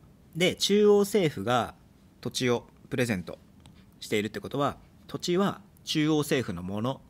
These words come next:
っていう意味ですよね。これが公地公民の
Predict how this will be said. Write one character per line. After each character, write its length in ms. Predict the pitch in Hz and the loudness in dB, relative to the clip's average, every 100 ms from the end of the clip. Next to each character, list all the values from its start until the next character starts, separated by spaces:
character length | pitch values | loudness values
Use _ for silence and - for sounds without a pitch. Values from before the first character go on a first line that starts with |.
| - | -10
っ 20 | |
て 100 | 107 | -6
い 60 | 95 | -4
う 40 | |
意 100 | 107 | -4
味 60 | 104 | -4
で 80 | 90 | -6
す 100 | 92 | -8
よ 60 | |
ね。 160 | 92 - - | -12 -14 -8
こ 100 | 165 | -2
れ 80 | |
が 160 | 233 - - - - | -2 -4 -10 -20 -4
公 300 | - 131 98 | 2 2 0
地 180 | - - | -6 -4
公 300 | - 113 104 | 0 0 0
民 260 | 107 101 - - | -4 -8 -10 -6
の 200 | 160 | -6